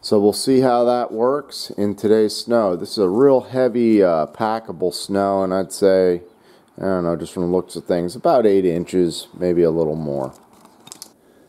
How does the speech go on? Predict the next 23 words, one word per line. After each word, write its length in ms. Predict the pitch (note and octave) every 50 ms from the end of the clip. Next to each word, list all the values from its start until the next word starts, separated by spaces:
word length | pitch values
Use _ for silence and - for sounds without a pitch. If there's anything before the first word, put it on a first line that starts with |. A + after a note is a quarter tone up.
| _ _ -
The 100 | B2 C#3
unit 320 | E3 G3 G#3+ A3 G#3 D#3
we're 100 | F3+ E3
gonna 220 | D#3+ F#3+ F3+ E3+ D#3
use 360 | D3+ D#3 E3+ E3+ E3+ E3+ E3
today 500 | - E3 D3+ D3+ D3+ D3+ D3+ D3 C3+ B2
is 200 | A#2 A#2 F#2+ F#2+
a 220 | G#2+ G2 G2 - -
PowerSmart 920 | - - B2 B2 C#3 D#3 D#3 D3 C#3+ D3 - D#3 D3+ D3 D#3 D#3 C#3 -
snowblower. 920 | - - - D3 D3+ D3+ C#3+ B2 C#3+ D3 D3 D3 D3 D3 D3 C#3+ C#3 C3+ - - _ _ _ _ _ _ - _ _ _ -
This 220 | - F3+ G3 -
is 140 | B3 G3+ E3+
a 60 | C#3
pretty 580 | C#3+ - - - - E3+ F3 F3+ F#3 F#3+ F#3 D#3+
big 400 | B2 - D#3 D#3 D#3 D#3 C3+ A#2
snowblower. 1120 | - - - - B2+ C3 C3 C3+ C3+ B2+ G#2 A2 G2 F2+ F2 F2 F#2 F#2+ F#2+ G2 G2 A2+ - - - - - - -
It's, 360 | G#2+ A2+ A2+ A2+ - - -
uh, 300 | A#2+ A2+ A2 G#2+ G#2 G2 -
two 240 | - - G#3 G3+ G3
hundred 420 | F3+ F#3 F#3 F3+ F3+ F3 E3 C3 -
fifty-two 640 | - F3+ E3+ E3+ - E3 D#3+ D#3+ - F3+ E3 D#3+
C 300 | D3 - - D#3+ D#3+ D#3+
C, 580 | D3+ - - D3 C#3+ C#3+ D3+ D#3 D#3 D#3 D#3 D#3